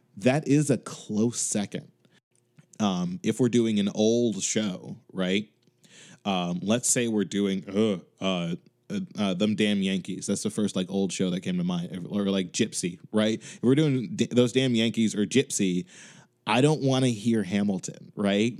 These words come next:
I don't wanna hear the, you know, the very pop sound or Jagged Little Pill or Mean Girls. I don't wanna hear that. I wanna hear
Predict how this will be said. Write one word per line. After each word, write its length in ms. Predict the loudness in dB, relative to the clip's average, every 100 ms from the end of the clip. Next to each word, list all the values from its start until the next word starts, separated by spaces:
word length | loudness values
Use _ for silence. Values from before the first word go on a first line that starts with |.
| 0
I 100 | 2
don't 140 | 2
wanna 220 | 2 2
hear 600 | 0 0 2 4 4 2
the, 760 | 2 -4 -8 -2 0 2 2 0
you 160 | 0 0
know, 60 |
the 140 | 0 0
very 400 | 2 2 0 0
pop 500 | -6 -6 -4 -4 -4
sound 360 | -2 0 0
or 180 | 0 -2
Jagged 380 | 0 0 0 -2
Little 200 | 0 -2
Pill 460 | 0 0 0 0 -2
or 300 | -2 0 -2 -6 -2
Mean 220 | 2 2
Girls. 240 | 0 -4 -2
I 80 |
don't 120 | 0 0
wanna 140 | 0
hear 180 | 0 0
that. 160 | 0
I 100 | 0
wanna 200 | 0 0
hear 380 | 0 0 0 0